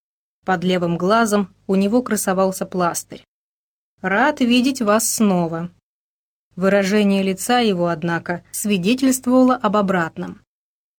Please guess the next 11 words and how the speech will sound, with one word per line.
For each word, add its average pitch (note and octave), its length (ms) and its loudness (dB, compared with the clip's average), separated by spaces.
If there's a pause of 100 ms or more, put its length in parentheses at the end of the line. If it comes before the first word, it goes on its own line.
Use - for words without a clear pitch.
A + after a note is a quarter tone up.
(160)
Флавия F#3 460 0
сдержала F3 480 -2
смешок F#3 640 -4 (320)
и A3 140 2
решила D4 500 2
не C#4 140 4
напоминать C4+ 640 2
ему F3+ 300 2
о G3 60 2
предыдущей F3 640 -2
встрече. - 640 -6